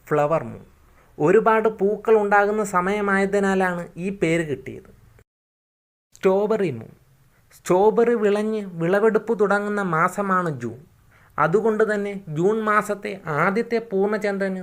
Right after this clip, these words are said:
സ്ട്രോബെറി മൂൺ എന്ന് വിളിക്കുന്നു. ബക്ക് മൂൺ. മാനിൻ്റെ കൊമ്പുകൾ പൂർണ്ണ വളർച്ചയിലെത്തുന്ന മാസമായതുകൊണ്ട് ജൂലൈ മാസത്തെ ആദ്യത്തെ പൂർണ്ണചന്ദ്രനെ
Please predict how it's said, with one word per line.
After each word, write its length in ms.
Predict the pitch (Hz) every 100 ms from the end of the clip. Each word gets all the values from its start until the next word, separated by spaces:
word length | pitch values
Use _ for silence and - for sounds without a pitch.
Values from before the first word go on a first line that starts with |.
| 170
സ്ട്രോബെറി 560 | - 160 185 214 208 196
മൂൺ 120 | 196 190 160
എന്ന് 140 | 165 127
വിളിക്കുന്നു. 380 | 104 - - - _ _ _ _ _ _ _ _ _ _ _ - 135
ബക്ക് 300 | 175 - 208
മൂൺ. 160 | 139 107 - _ _ _ _ _ - - 151
മാനിൻ്റെ 480 | 139 165 202 220 214 214
കൊമ്പുകൾ 440 | 185 185 196 190 196 -
പൂർണ്ണ 340 | 156 170 202 214 185
വളർച്ചയിലെത്തുന്ന 880 | 175 185 190 208 196 170 - 196 190 170
മാസമായതുകൊണ്ട് 880 | 156 170 196 190 185 185 185 180 170 165 165 143
ജൂലൈ 320 | 151 180 202 208 196
മാസത്തെ 440 | 190 190 196 196 190 131 143
ആദ്യത്തെ 400 | 185 226 233 240 240
പൂർണ്ണചന്ദ്രനെ 800 | 196 196 196 196 185 180 175